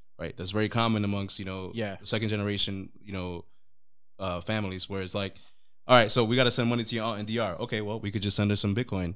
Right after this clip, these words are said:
Speaker 2: Yeah,
Speaker 1: And
Speaker 2: so
Speaker 1: it, it'll literally get there in, like, fifteen minutes, right?
Speaker 2: Exactly. And what you do, w-, the way you do it now is through, well,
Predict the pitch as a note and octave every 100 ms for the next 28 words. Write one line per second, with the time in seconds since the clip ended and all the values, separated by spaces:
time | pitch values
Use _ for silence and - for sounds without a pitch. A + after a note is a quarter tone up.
0 | - A2+ G#2 G2 G#2+ G#2+ A2 A#2 A2+ A2+
1 | A2 A#2 A2+ G2+ A2 A2 G2+ G2 F#2+ G2
2 | - G2 G#2+ E2+ - F2 F#2 A#2+ G#2+ G2
3 | G2 B2+ C3 A#2+ A2 C3 C3 B2+ B2 A2+
4 | A#2+ B2+ B2 B2+ A2+ C#3+ B2+ A#2 - A#2
5 | A2 A#2+ G#2+ G2